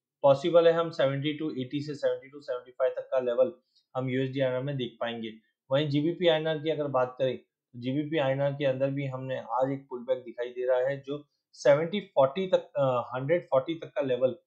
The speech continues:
दिखा सकता है। As of now हमें लगता है कि, अ, यूके के अंदर प्राइ-, अ, जिस ढंग से नया lockdown announce हुआ है, डेटा पॉइंट आ रहा है, ये कहीं ना कहीं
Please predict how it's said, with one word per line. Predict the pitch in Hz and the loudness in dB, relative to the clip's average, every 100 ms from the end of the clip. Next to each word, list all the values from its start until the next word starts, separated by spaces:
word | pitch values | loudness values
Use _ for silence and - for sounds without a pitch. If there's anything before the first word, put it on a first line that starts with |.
| _ _ _ | _ _ _
दिखा | 131 120 151 220 | -12 2 2 2
सकता | - - 131 - 123 | -2 -6 -4 2 2
है। | 135 120 - _ _ _ 131 | 4 0 -2 _ _ _ -4
As | 156 | 6
of | 170 180 | 6 6
now | 180 175 | 2 0
हमें | 156 156 | -2 -2
लगता | 147 - 151 | -2 0 2
है | 147 147 | 4 2
कि, | 151 151 | -4 -4
अ, | 131 127 123 120 | -2 0 0 -4
यूके | 127 127 151 | -12 -6 -6
के | 147 143 | -4 -4
अंदर | 127 131 127 - _ _ _ | 0 4 4 0 _ _ _
प्राइ-, | 123 127 127 | 2 2 -2
अ, | 123 117 113 117 113 | -4 0 -2 -4 -8
जिस | 117 139 | -6 -4
ढंग | 135 135 | -4 -4
से | 143 131 | -6 -4
नया | 123 127 | -2 2
lockdown | 123 117 127 131 | 2 2 2 0
announce | 123 123 123 - 120 | -2 -6 -6 -8 -2
हुआ | 123 | 0
है, | 123 117 | 0 -4
डेटा | 113 113 | -4 -4
पॉइंट | 123 120 120 117 | -4 -6 -4 0
आ | |
रहा | 120 127 | 0 0
है, | 123 - _ _ _ 135 | -2 -6 _ _ _ -4
ये | 147 | -2
कहीं | 147 131 | 0 0
ना | 147 | 0
कहीं | 143 143 117 | 0 -2 -4